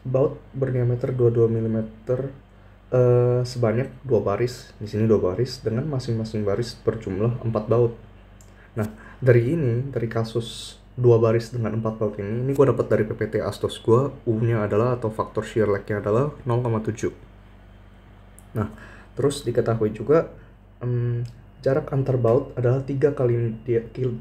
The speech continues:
tiga kali diameter baut, atau di sini tiga kali dua puluh dua. Eh, jadinya ya enam enam jarak antar baut, ya kan. Terus, em, dan jarak baut pinggir minimal satu koma lima kali diameter baut.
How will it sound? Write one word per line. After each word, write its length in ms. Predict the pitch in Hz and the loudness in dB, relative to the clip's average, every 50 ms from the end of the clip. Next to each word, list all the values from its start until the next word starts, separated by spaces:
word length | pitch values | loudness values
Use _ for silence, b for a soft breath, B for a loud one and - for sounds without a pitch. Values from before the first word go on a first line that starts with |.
| - | -8
tiga 240 | - 120 120 131 143 | -6 0 0 0 0
kali 320 | - - 139 131 127 139 | 0 -4 -4 -2 -2 -2
diameter 480 | 139 131 127 120 113 110 107 110 - 104 101 | -2 0 0 0 0 0 0 -2 -4 -6 -6
baut, 340 | - 95 95 98 110 117 - - - - | -6 -2 0 0 0 0 -2 -10 -14 -8
atau 140 | - 110 110 | -6 -4 -2
di 80 | 104 104 | -4 -2
sini 240 | - 110 104 123 135 - | -2 -2 0 0 -2 -2
tiga 340 | - 120 113 - 110 110 110 | -6 -6 2 4 4 4 4
kali 320 | 110 113 107 101 104 101 | 2 0 -2 0 -2 -2
dua 160 | - 101 95 | 0 0 0
puluh 80 | 92 85 | 0 0
dua. 200 | 90 90 101 - - - - - - - - - - - - - - - - - - - - - - - - - - - - - - - - - - - - - - - - - - - B B B B B B B B B B - - - - | 2 0 0 0 0 -4 -14 -20 -20 -20 -20 -20 -20 -20 -20 -20 -20 -20 -20 -20 -20 -20 -20 -20 -20 -20 -20 -20 -20 -20 -20 -20 -20 -20 -20 -20 -20 -20 -20 -20 -20 -20 -20 -20 -20 -20 B B B B B B B B B B -20 -20 -20 -8
Eh, 320 | - 120 113 113 110 110 110 | -2 0 2 4 4 2 2
jadinya 400 | 110 113 107 - - 113 120 127 | 2 2 2 2 2 2 2 4
ya 120 | 123 120 107 | 4 2 2
enam 240 | - 107 107 104 107 | 2 0 0 0 2
enam 160 | 107 117 113 110 107 110 113 | 2 2 2 2 2 -2 -2
jarak 240 | - 107 101 - | -2 -2 -2 -2
antar 240 | - 101 104 104 98 | -4 -4 -2 -2 0
baut, 240 | 101 101 98 95 - | 2 2 0 0 -2
ya 80 | - - | -8 -6
kan. 240 | - 104 107 113 120 - B B B B B - | -6 -6 -6 -6 -8 -8 B B B B B -14
Terus, 560 | - - 139 165 - - - - - - - - - - - - - - - - - | -2 0 0 0 0 -4 -10 -10 -12 -14 -18 -20 -20 -20 -20 -20 -20 -20 -20 -14 -8
em, 560 | - 127 131 127 127 127 127 127 127 131 135 131 131 - B B B B B | -4 -2 -2 -2 -2 -2 -2 -2 -2 -2 -4 -6 -10 -14 B B B B B
dan 320 | B 139 147 160 180 165 - | B 2 2 4 2 4 4
jarak 320 | 135 123 123 143 139 - | 4 4 4 2 -2 -2
baut 320 | 131 123 127 135 135 - - | 0 2 2 2 0 -4 -4
pinggir 320 | 120 120 113 113 135 139 | -2 0 2 2 2 2
minimal 400 | 147 135 123 113 113 113 123 143 | 2 0 0 0 0 0 -2 -2
satu 240 | 131 - 120 117 - | -4 -6 -10 -10 -10
koma 240 | - - 113 113 113 | -6 -4 -2 -2 0
lima 320 | 110 110 110 113 110 110 | 0 0 0 -2 -4 -4
kali 240 | - 117 113 120 123 | -4 -2 -2 -2 -2
diameter 400 | 123 120 110 110 107 107 110 113 | 0 -2 -2 -2 -2 -4 -6 -6
baut. 320 | - - 101 101 101 - | -4 -2 -2 -2 -2 -4